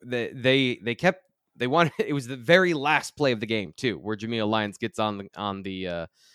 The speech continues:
on the field on a play with four seconds on the clock. It is curious, but it also leads to the idea that Jameel Lyons is going to be in the rotation this year. And I think that's important. We talk about, um, we talk about corner in this way,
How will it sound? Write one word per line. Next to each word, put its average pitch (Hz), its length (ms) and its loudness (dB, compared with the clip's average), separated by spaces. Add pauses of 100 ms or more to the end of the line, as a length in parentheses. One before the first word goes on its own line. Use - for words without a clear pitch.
(180)
on 139 180 6
the 113 60 -4
field 139 400 2 (360)
on 147 140 4
a 139 40 2
play 165 220 2
with 139 140 0
four 147 200 0
seconds 117 340 -2
on 104 100 -2
the 101 60 -6
clock. 87 400 -6 (520)
It 160 120 6
is 226 160 6
curious, - 720 2 (340)
but 135 100 4
it 147 100 6
also 185 300 8
leads 165 400 0
to 170 120 0
the 143 140 2
idea 131 380 4
that 120 140 0
Jameel 120 380 0
Lyons 117 380 2
is 107 120 -6
going 113 280 -2
to 113 200 -6
be 117 640 -2 (580)
in 147 300 4
the 135 100 4
rotation 117 760 2
this 104 260 -2
year. 131 160 2
And 120 100 2
I 123 60 0
think 165 240 -4
that's 170 220 4
important. 143 420 -2
We 120 80 -6
talk 147 280 0
about, 120 340 2 (100)
um, 101 480 0 (360)
we 135 80 -8
talk 208 240 8
about 175 240 4 (340)
corner 143 600 2
in 120 160 -2
this 113 220 -4
way, 87 380 -6